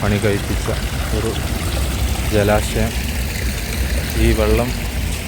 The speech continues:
ഇതിൻ്റെ പല ഭാഗങ്ങളിലൂടെ ഒഴുകി വീണ്ടും അത് ഈ ഹൗദിൽ തന്നെ വന്ന് ചേരുന്ന രൂപത്തിലാണ് നിർമ്മിച്ചത്. ഇതിൻ്റെ വളരെ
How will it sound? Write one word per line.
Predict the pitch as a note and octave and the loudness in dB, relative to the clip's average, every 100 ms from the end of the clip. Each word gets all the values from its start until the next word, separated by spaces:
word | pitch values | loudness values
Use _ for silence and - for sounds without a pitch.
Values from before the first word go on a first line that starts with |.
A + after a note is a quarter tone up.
| - | -2
ഇതിൻ്റെ | A#2 A#2 A#2 A2+ | 0 2 2 2
പല | G#2+ A2+ A2+ | 2 4 4
ഭാഗങ്ങളിലൂടെ | A2 G#2+ A2+ A2 A2+ A#2 A#2+ - - - A2 | 4 2 0 2 2 2 2 0 -4 -2 0
ഒഴുകി | G#2+ G#2 A2+ - - - - - - - - - - - G#2 | 2 2 0 0 -2 -4 -4 -6 -6 -4 -4 -4 -4 -2 2
വീണ്ടും | G#2 A2 A#2 A#2 | 4 4 4 2
അത് | G#2+ A2+ - - - - - - A#2+ | 0 -2 -2 -6 -6 -6 -6 -4 0
ഈ | G#2+ | 2
ഹൗദിൽ | G#2 G#2 A2 G#2 | 2 4 2 2
തന്നെ | G#2+ G#2+ G2+ | 2 4 2
വന്ന് | G2+ G#2 | 2 2
ചേരുന്ന | G#2 G2+ G#2 G2+ | 2 4 4 2
രൂപത്തിലാണ് | F#2+ G2 G#2 G#2 G#2 G#2+ | 2 0 2 2 4 2
നിർമ്മിച്ചത്. | F#2+ F#2+ F#2+ A2 G#2+ B2 - - - - - - - - - - - - - - - - - - - - - - - - - - - - - - - - - - - - - - - - - - A#2 | 0 -2 -2 0 -2 -2 -6 -6 -6 -4 -4 -4 -4 -4 -4 -6 -4 -4 -2 -2 -4 -4 -4 -4 -2 -2 -2 -2 -4 -4 -4 -4 -4 -4 -4 -4 -4 -4 -4 -4 -4 -4 -2 -2 0 0 0 0 -2
ഇതിൻ്റെ | G2 F#2 F#2+ G#2 - - - - - - - - - - - - - - A2+ | 0 0 0 0 -2 -4 -2 -2 -2 -2 -2 -2 -2 -2 -4 -4 -4 -2 2
വളരെ | G#2+ G#2+ | 4 4